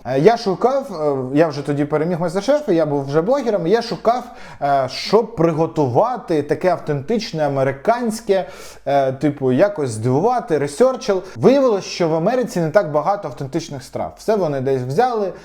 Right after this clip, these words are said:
вкрали, позичили і так далі. Там з автентичних страв, по факту, клем-чаудер.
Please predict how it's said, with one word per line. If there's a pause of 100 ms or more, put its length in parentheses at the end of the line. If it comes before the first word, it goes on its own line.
(120)
вкрали, (160)
позичили
і
так
далі. (240)
Там
з
автентичних
страв,
по
факту,
клем-чаудер.